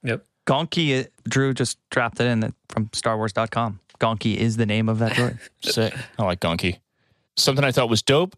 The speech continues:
Speaker 3: and we see this later in the trailer. So Omega has that Zygerian bow, which is the same kind of bow as, like, the, as they have on, um,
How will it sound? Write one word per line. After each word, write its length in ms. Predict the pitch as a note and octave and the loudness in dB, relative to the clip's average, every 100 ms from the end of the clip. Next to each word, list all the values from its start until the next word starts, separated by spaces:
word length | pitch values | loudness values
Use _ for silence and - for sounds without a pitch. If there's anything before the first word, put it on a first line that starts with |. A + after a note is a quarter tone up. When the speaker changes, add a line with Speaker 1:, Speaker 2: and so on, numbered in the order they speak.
| _ | _
Speaker 3:
and 480 | A2+ A#2 A2+ A2 G#2 - _ | 0 2 2 2 0 -4 _
we 160 | A2 A2+ | 0 2
see 160 | - B2 | 2 2
this 240 | A2 - | 2 4
later 220 | G#2+ G2+ | 4 4
in 60 | F#2+ | 2
the 60 | |
trailer. 520 | F2+ A#2+ B2 D3 E3 - _ _ - | 0 2 2 2 -2 -6 _ _ -2
So 380 | - A#2 G#2 - | 2 4 4 2
Omega 380 | A2 A#2 C3+ B2 | 2 2 2 2
has 260 | B2 G#2+ | 2 2
that 220 | G#2+ - | 2 0
Zygerian 840 | - G#2+ G2 G#2+ A2 A#2 G#2+ G2+ - - - | 0 0 2 2 4 2 2 0 -4 -6 0
bow, 520 | G2+ G2 D3 F#3+ - _ | 4 4 2 -2 -12 _
which 280 | - A#2+ - | -2 0 2
is 140 | A#2+ | 0
the 80 | - | 0
same 460 | - - C3+ C#3+ D3 | 0 0 0 0 -2
kind 200 | - C3+ | 0 0
of 140 | A#2+ | 2
bow 240 | A#2+ A#2+ B2+ | 2 4 2
as, 140 | - | 2
like, 200 | A#2+ - _ C3 | 0 -2 _ -4
the, 400 | A2+ G#2+ G#2 G#2+ - | 0 2 2 0 0
as 100 | A2+ | 2
they 120 | A2 | 4
have 220 | A#2+ A#2 | 2 2
on, 240 | A2 G#2 | 2 2
um, 540 | G2+ G2+ F#2+ F2+ F#2 | 4 4 4 2 -2